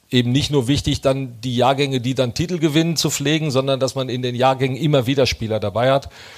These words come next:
Ich glaube, da kommt, äh, Gutes nach. Ähm, das kommt aber auch immer mit Verzögerung.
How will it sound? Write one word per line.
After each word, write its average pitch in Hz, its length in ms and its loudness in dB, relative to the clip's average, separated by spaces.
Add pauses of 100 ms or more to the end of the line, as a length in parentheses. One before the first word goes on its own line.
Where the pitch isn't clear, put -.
(100)
Ich 123 200 -2
glaube, 127 420 4 (320)
da 117 120 2
kommt, 123 420 -2
äh, 113 180 -10 (100)
Gutes 131 360 -4
nach. 143 400 -2 (400)
Ähm, 117 280 -2
das - 340 -4 (280)
kommt 143 260 0
aber 120 220 4
auch 120 140 0
immer 147 500 0 (380)
mit 143 180 -6
Verzögerung. 151 840 -2